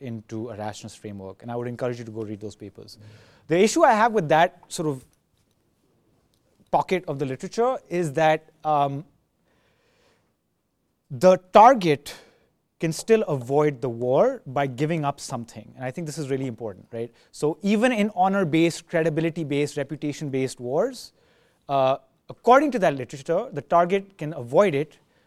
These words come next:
by saying, "Here's some honorable sym-, symbolic thing." In my framework, war is not avoidable by the target, right?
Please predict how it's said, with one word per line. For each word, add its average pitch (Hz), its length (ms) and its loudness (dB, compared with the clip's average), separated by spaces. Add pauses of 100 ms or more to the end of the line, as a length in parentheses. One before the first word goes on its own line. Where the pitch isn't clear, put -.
(100)
by 143 140 0
saying, 160 600 -4 (160)
"Here's 180 480 0
some 170 240 -6
honorable 147 480 -4
sym-, 143 300 -10
symbolic 131 580 -6 (100)
thing." 101 240 -14 (920)
In 147 80 -8
my 247 180 4
framework, 156 500 -2 (160)
war 160 240 2
is 156 140 -4
not 156 240 -2
avoidable 131 460 -6
by 117 160 -6
the 110 80 -14
target, - 500 -18 (480)
right? 107 180 -12